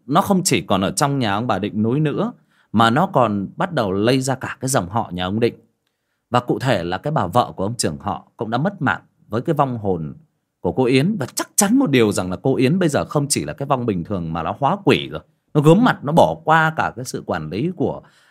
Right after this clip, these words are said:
gia tiên, của cả, ừm, ờ, thổ công, thổ thần rồi. Tức là nó rất là ghê gớm rồi. Và ở bên này thì,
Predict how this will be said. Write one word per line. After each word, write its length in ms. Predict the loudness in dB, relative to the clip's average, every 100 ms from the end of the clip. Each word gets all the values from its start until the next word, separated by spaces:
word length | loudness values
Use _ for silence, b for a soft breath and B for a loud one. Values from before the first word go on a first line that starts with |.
| b
gia 260 | 2 2 2
tiên, 440 | 4 4 4 0
của 240 | -4 -6
cả, 280 | -4 -4 -4
ừm, 340 | -6 -8 -6 -8 _ _ _ _ -12 -6 -2
ờ, 540 | -2 -4 -4 -6 -8 -10 -4
thổ 160 | -2
công, 220 | 2 2
thổ 120 | 0 0
thần 260 | 2 2
rồi. 140 | 0 -4 _ _ _ -4
Tức 100 | -2
là 80 | 0
nó 100 | -2
rất 160 | -2
là 80 | -2
ghê 160 | -2 0
gớm 260 | 0 0
rồi. 120 | -4 -8 _ _ _ -2
Và 440 | 0 2 -2 -4 _ -4
ở 200 | -2 0
bên 200 | 0 0
này 200 | -2 -4
thì, 180 | -10